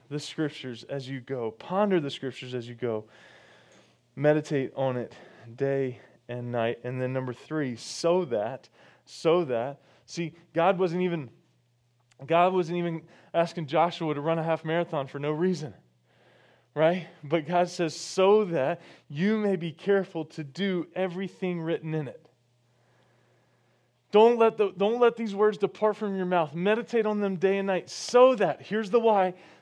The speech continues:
so that you may be careful to do everything written in it. See, too many of us know what to do, and we don't do it.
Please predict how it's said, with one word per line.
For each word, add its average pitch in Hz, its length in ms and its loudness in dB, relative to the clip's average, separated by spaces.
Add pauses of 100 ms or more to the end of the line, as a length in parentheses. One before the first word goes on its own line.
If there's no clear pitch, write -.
so 240 540 4
that 143 380 -2
you 220 200 0
may 226 180 0
be 185 160 -4
careful 202 500 0
to 165 120 -6
do 165 400 -2
everything 165 760 -4 (760)
written 131 580 0 (580)
in 131 180 -2
it. - 300 -14 (1160)
See, 143 220 -4
too 170 220 0
many 160 220 4
of 131 100 0
us 123 140 -8
know 135 140 0
what 131 180 0
to 127 100 -16
do, 120 300 -2 (880)
and 117 80 -10
we 107 80 -6
don't 110 180 -2
do 101 160 -6
it. - 80 -16